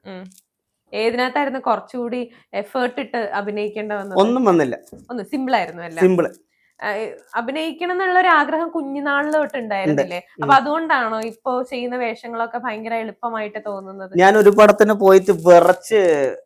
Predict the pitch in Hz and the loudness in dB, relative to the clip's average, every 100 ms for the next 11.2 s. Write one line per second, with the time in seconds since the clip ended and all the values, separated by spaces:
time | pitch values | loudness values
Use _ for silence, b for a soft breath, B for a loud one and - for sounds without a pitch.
0 | _ _ 160 165 170 - 165 160 151 180 | _ _ -2 -2 -6 -8 -2 -2 -2 -2
1 | 185 180 156 147 147 175 175 175 _ - | -4 -4 -6 -6 -6 -4 -4 -6 _ 0
2 | 185 214 196 214 220 233 240 233 226 202 | 4 4 6 4 4 0 0 0 0 0
3 | 214 208 208 190 202 214 214 214 196 165 | -2 -2 -4 -2 0 0 -2 -2 -2 0
4 | 156 - - 233 196 185 _ 214 190 - | -2 -4 -12 -12 -12 -12 _ -20 -16 -4
5 | 170 180 185 190 185 175 180 175 170 170 | 2 2 4 2 2 2 0 -2 0 2
6 | 165 - 180 175 165 170 165 170 165 170 | 2 -2 0 2 4 2 2 0 0 2
7 | 165 165 160 160 160 156 160 156 156 151 | 0 0 -2 0 0 0 -2 -2 -4 -6
8 | 165 _ _ _ 160 170 175 160 165 151 | -8 _ _ _ -4 -2 0 0 -2 -4
9 | 143 117 - 196 175 _ _ _ _ _ | -6 -10 -10 -16 -20 _ _ _ _ _
10 | _ _ _ _ - 175 202 202 185 185 | _ _ _ _ -2 6 6 6 4 2
11 | 175 - | -4 -10